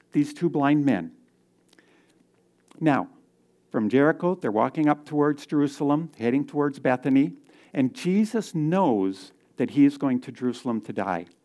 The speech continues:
He knows that his death is imminent.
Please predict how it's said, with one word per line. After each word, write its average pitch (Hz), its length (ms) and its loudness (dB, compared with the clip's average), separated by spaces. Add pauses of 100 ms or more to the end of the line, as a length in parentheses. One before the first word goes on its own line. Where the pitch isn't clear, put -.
(400)
He 147 140 4
knows 151 500 6
that 160 140 -4
his 143 180 -4
death 131 300 -2
is 120 140 -6
imminent. 147 520 0